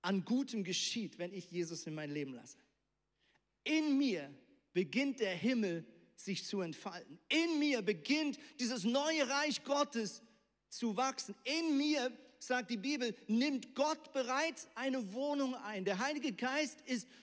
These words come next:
Gott in mir. Okay? Also Gott wartet nicht, bis wir bei ihm sind, sondern er kommt schon zu uns und wohnt in uns. Das ist der Heilige Geist.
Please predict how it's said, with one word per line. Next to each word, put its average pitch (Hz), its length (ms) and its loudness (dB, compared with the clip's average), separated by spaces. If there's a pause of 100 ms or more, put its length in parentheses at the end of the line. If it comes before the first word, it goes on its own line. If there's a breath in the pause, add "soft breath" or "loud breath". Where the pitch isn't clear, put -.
(220 loud breath)
Gott 302 380 2 (140)
in 262 420 2
mir. 269 260 2 (840)
Okay? 254 420 0 (400 loud breath)
Also 233 220 0
Gott 262 240 4
wartet 294 320 2
nicht, 269 160 0
bis 262 180 -4
wir 262 160 2
bei 240 140 2
ihm 302 280 4
sind, 226 300 2
sondern 285 340 2
er 240 180 2
kommt 320 500 0
schon 247 380 0
zu 277 260 0
uns 220 580 -2 (360 soft breath)
und 190 360 0
wohnt 277 440 2
in 254 280 2
uns. 262 400 0
Das 214 160 0
ist 233 140 -8
der 220 140 -2
Heilige 214 240 -2
Geist. 233 360 -4